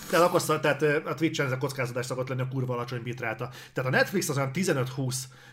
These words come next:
ö, megabit per szekundummal, ö, dolgozik, és általában azzal azért meg ki szoktak egyezni az emberek.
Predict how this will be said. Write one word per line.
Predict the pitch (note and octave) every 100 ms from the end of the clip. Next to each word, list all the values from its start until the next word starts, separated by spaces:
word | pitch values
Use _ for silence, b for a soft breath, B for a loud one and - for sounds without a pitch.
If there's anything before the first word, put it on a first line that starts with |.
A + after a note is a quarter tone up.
| B
ö, | C3+ B2+
megabit | C3+ C3 C3
per | C3
szekundummal, | B2+ C3 B2+ B2+ B2 B2 A#2+
ö, | A#2+ C3+ B2+
dolgozik, | D3+ D#3+ D#3+ E3+
és | C#3
általában | G3 D3+ C#3+ C3+ C3
azzal | C3+ C3 C3
azért | C3
meg | C3
ki | C3
szoktak | - - A#2+
egyezni | A#2+ A#2 A2+ A#2
az | A#2
emberek. | A2+ A2+ A2+